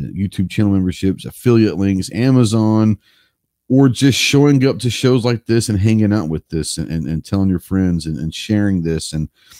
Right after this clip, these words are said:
just being part of, of what we do on a weekly basis and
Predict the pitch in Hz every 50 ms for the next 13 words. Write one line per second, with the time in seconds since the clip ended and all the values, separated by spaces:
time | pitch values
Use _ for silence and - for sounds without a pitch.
0 | - _ _ _ - 123 127 95 82 76 - 104 110 113 107 92 - - - -
1 | - 101 107 101 - - _ _ - 80 87 90 90 87 87 85 82 - - -
2 | _ _ - 73 80 82 85 80 76 - - 92 92 - - 90 90 90 78 -
3 | 85 90 92 87 85 82 82 85 82 78 92 90 - - 85 80 73 80 85 95
4 | - - - 76 71 - - - 71 73 -